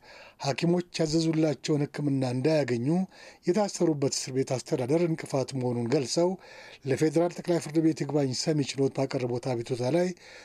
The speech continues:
የወህኒ ቤቱ አስተዳደር በትዕዛዙ መሰረት መልስ ለመስጠት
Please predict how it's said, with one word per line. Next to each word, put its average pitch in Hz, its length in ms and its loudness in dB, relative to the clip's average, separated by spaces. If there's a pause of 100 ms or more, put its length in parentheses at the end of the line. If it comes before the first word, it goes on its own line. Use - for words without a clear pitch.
(160)
የወህኒ 165 380 2
ቤቱ 139 300 2
አስተዳደር 131 600 0
በትዕዛዙ 139 580 0
መሰረት 147 460 0 (520)
መልስ 185 300 2
ለመስጠት 139 500 0